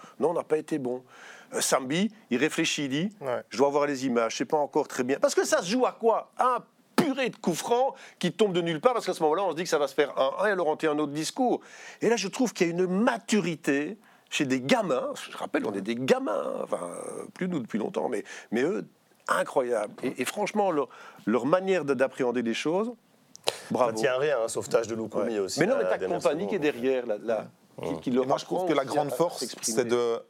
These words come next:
Speaker 4: leur permettre de jouer des mauvais matchs. C'est important.
Speaker 1: Ouais.
Speaker 4: Enfin, je veux dire, tous les joueurs jouent des mauvais matchs, même les jeunes, encore plus les jeunes, logiquement, puisqu'ils sont plus irréguliers. Et c'est important. Ce qui est très fort dans ce que fait Anderlecht, c'est qu'ils leur permettent de le faire.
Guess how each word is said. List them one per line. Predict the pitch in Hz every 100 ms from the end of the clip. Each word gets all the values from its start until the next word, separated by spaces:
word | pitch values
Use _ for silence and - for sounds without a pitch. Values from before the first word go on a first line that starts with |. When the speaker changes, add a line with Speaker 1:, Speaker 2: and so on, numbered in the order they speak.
| _ _ _
Speaker 4:
leur | 117 117 -
permettre | 131 135 135
de | 127 117
jouer | 113
des | 113
mauvais | 113 110
matchs. | 113 113 - -
C'est | - 117
important. | 107 - 165 123 -
Speaker 1:
Ouais. |
Speaker 4:
Enfin, | 110 110
je |
veux | 117
dire, | -
tous | -
les | 143
joueurs | 123 139 120
jouent | 127
des | 120
mauvais | 113 107
matchs, | 107 127 -
même | 120 117
les | 101
jeunes, | 98 123 147 -
encore | 107 113
plus | - 131 131 -
les | 110
jeunes, | 98 120
logiquement, | 107 98 107 120
puisqu'ils | 104 -
sont | 101 98
plus | 101
irréguliers. | 95 98 95 117 - - - - -
Et | 127
c'est | 113 120
important. | 113 - 147 151 - _ _
Ce | - -
qui | 147
est |
très | - 147
fort | - 165
dans | 135
ce | 110
que | 139
fait | 113
Anderlecht, | 113 143 180
c'est | 131
qu'ils | 123
leur | 110 -
permettent | 123 131 117
de |
le | 104
faire. | 139 110